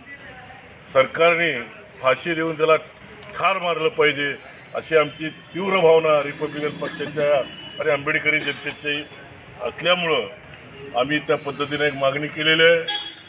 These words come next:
त्याचबरोबर या राज्यामध्ये सध्या घडीला जर चालू असलेलं जे अन्य अत्याचार दलितावर होत आहे, सर्वसामान्य जनतेवर होत आहे, की संतोष देशमुखचा मर्डर करण्यात आला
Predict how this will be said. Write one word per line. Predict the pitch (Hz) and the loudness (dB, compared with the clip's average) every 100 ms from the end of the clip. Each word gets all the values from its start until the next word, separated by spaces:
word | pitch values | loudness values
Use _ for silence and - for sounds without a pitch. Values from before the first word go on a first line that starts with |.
| - - | -20 0
त्याचबरोबर | 147 156 156 165 165 | 2 2 0 2 6
या | 165 | 6
राज्यामध्ये | 160 160 156 170 170 175 180 180 165 - - - - - - - - - - - - - | 6 4 4 4 4 4 4 4 -6 -18 -20 -20 -20 -20 -20 -20 -20 -20 -20 -20 -20 -4
सध्या | 143 151 180 | -4 2 2
घडीला | 180 180 180 180 | 4 4 4 4
जर | 180 | 2
चालू | - 165 180 | 2 2 4
असलेलं | 180 170 175 180 | 0 0 0 2
जे | 170 180 | 4 6
अन्य | 175 170 180 | 4 4 0
अत्याचार | 175 185 170 185 | 2 -4 0 0
दलितावर | 160 170 170 180 180 | 2 -2 -2 0 2
होत | 165 170 180 | 2 2 4
आहे, | 175 180 180 - - - - - | 6 6 2 -6 -20 -20 -20 -4
सर्वसामान्य | 143 175 - 175 170 175 175 | 0 2 2 2 2 0 0
जनतेवर | 175 156 185 180 | -4 -8 -6 0
होत | 170 175 180 | 2 2 4
आहे, | 180 175 175 - - - - - 151 | 6 6 2 -10 -20 -20 -20 -20 -16
की | |
संतोष | 147 156 - 185 180 - - - 113 | -2 -2 0 -2 -2 -8 -16 -16 0
देशमुखचा | 156 - 175 170 190 185 | 0 0 -10 -8 4 4
मर्डर | 165 170 180 | 6 4 4
करण्यात | 180 180 175 180 185 | 2 0 4 4 6
आला | 175 | 4